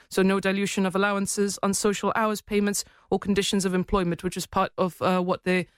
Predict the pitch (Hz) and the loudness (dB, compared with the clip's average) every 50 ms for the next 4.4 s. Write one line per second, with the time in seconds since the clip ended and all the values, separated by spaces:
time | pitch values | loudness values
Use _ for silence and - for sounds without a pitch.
0 | _ _ _ 190 190 202 208 - - 190 185 - 202 196 - 196 185 175 - - | _ _ _ 0 2 2 0 0 0 -2 -2 0 -2 0 0 0 0 -2 -2 0
1 | 180 180 160 196 185 175 - - 185 175 170 170 175 - - - - - - - | 0 0 2 0 -2 -2 0 0 0 0 0 0 0 -2 -2 -4 -6 -4 -2 0
2 | 180 175 - - - - 175 180 180 175 165 - 196 180 226 220 214 214 208 190 | 0 0 0 -4 -4 -2 0 2 2 0 0 -2 0 0 2 0 0 0 -2 -2
3 | 190 175 - - - 190 - 180 160 - 185 180 175 175 170 175 - - 175 170 | -4 -4 -4 -4 -6 -2 0 0 0 2 2 2 2 2 0 0 0 0 -2 0
4 | 170 175 160 175 175 165 156 - | 0 -2 -2 0 0 0 0 -4